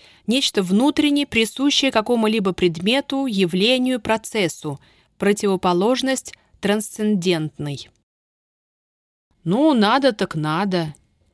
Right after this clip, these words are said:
Переход в сферу действия замка, хоть с помощью Антона, хоть по-удолински,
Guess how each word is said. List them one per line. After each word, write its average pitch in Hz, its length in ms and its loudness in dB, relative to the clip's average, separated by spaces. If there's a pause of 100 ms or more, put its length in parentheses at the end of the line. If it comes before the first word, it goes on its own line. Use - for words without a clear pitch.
(300)
Переход 214 440 2
в - 40 -8
сферу 254 380 0
действия 208 480 0
замка, 202 440 -2
хоть 170 200 -2
с - 20 -12
помощью 190 500 0
Антона, 202 580 2
хоть 240 240 -2
по-удолински, 208 920 2